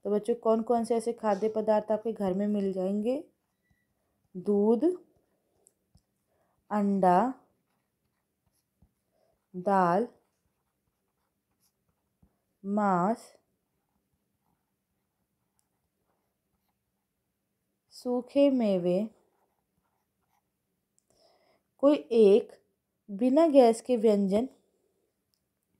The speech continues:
बनाएं। व्यंजन की सभी सामग्री स्वस्थ होनी चाहिए, स्वस्थ होनी चाहिए बच्चों। जो भी सामग्री आप बनाएं,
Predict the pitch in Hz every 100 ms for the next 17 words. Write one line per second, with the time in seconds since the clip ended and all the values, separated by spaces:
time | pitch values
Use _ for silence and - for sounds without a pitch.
0 | _ 180 202 190 165 214 - _ _ _
1 | _ 202 233 247 262 311 302 320 262 220
2 | 262 262 220 214 190 180 180 226 _ _
3 | _ _ - 294 311 - - 220 226 220
4 | 226 233 185 180 156 147 147 _ _ 240
5 | 247 254 - 208 196 202 180 190 185 185
6 | 226 240 214 185 208 202 180 185 180 190
7 | 170 165 156 151